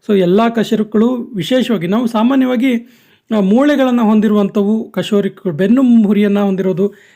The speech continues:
ಕಶೇರುಕ ಅನ್ಕೊಳ್ತೀವಿ. But ಇವಕ್ಕೆ ಆಂತರಿಕ ಅಸ್ಥಿಪಂಜರ ಕೂಡ ಇರುತ್ತೆ, ಜೊತೆಗೆ ಬೆನ್ನು ಮೂಳೆ ಕೂಡ ಇರುತ್ತೆ. So option D is the right answer.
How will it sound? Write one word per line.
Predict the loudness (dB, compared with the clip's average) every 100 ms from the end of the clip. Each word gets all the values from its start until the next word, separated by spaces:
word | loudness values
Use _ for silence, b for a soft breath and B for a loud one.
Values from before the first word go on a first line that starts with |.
| B
ಕಶೇರುಕ | -8 -2 -2 0
ಅನ್ಕೊಳ್ತೀವಿ. | -2 -2 -4 -2 -2 -4 B B -4
But | -2 0
ಇವಕ್ಕೆ | -2 -2
ಆಂತರಿಕ | -2 0 0 0 -4 -4
ಅಸ್ಥಿಪಂಜರ | -6 -4 -6 -2 -2 -2
ಕೂಡ | -2 -2
ಇರುತ್ತೆ, | -2 -6 -6 -6 -6 -4
ಜೊತೆಗೆ | -4 -2 -6 -4
ಬೆನ್ನು | 0 2 2
ಮೂಳೆ | 2 0
ಕೂಡ | -4 -6
ಇರುತ್ತೆ. | -6 -8 -10 -10 b b _ -8
So |
option | -6 -6 -6 -6 -6
D | -8
is | -8
the | -8 -8
right | -10 -14
answer. | -14 -16